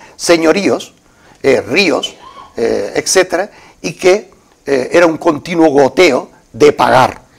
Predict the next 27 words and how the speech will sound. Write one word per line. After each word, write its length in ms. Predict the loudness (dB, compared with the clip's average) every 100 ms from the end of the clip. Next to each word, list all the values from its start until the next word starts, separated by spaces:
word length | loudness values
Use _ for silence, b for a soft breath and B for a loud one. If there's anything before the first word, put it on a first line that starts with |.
| b
y 100 | -4
eso 260 | -2 -2 -4 B B
limitaba 760 | -6 -4 -6 0 2 2 -2 -10 b -14
muchísimo 760 | -10 -8 -6 -6 -10 -12 -14 B B B B
la 220 | 4 4
actividad 680 | 2 -4 -6 -6 2 2 2 B B -4
comercial, 760 | -2 -2 -6 0 2 2 -2 -14 b
artesanal, 840 | -4 -4 -4 -6 -2 0 0 0 -8 b b _
industrial, 800 | -8 -8 -8 -8 0 2 2 0 -8 b b b
etcétera. 480 | -4 -2 -4 -6 -16 _ b b 2
Todo 300 | 4 6 4
eso 320 | 0 -8 -14 b b
en 140 | 0 2
la 100 | 2
mente 360 | 0 0 -2
de 80 | -2
Isabel. 460 | -4 -6 -6 -8 -14 _ b b
En 100 | -4
la 80 | -2
mente 300 | -2 -4 -6
de 80 | -6
Isabel, 400 | -4 -2 -4 -8 _ B B -2
una 160 | 0
mujer 400 | 0 -2 -2 -2 -4 -6
culta, 540 | -4 -4 -4 -4 -4 b b b
una 180 | -2 -2
mujer 400 | -2 0 0 -2